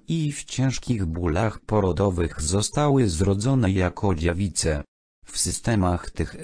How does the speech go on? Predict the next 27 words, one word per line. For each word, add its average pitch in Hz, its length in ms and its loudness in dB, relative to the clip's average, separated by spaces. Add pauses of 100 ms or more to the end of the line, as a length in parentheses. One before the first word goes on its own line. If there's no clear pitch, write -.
znaleźli 101 640 0
się 98 280 0
jednak 80 460 -2
nie 104 140 4
tylko 160 460 2
prawdziwi 82 720 0
reformatorzy. 98 1160 0 (420)
Dołączyło 87 800 2
się 117 240 0
do 104 200 2
nich 82 300 2
wielu 104 400 0
takich, 110 720 -4 (220)
którzy 113 420 0
ciągle 95 600 2
mieli 85 380 0
ducha 95 400 0
matki 98 720 -2
i 87 120 2
odziedziczyli 85 840 0
wiele 104 400 2
z 76 140 -4
jej 110 240 0
fałszywych 95 680 0
doktryn 101 600 0
i 107 220 -6
teorii. 65 680 -4